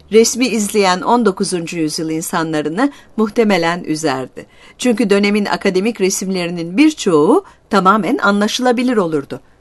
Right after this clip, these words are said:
Ama bu resim öyle değil. Figürlerin arasında neler olduğunu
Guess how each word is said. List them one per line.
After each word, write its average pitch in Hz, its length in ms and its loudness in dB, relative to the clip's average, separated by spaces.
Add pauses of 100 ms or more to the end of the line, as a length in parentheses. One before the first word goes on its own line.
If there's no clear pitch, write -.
Ama 147 300 -2
bu 294 100 4
resim 202 400 0 (120)
öyle 139 320 -8
değil. 196 260 -2 (1600)
Figürlerin 359 480 6
arasında 370 540 4
neler 339 300 6
olduğunu 320 560 0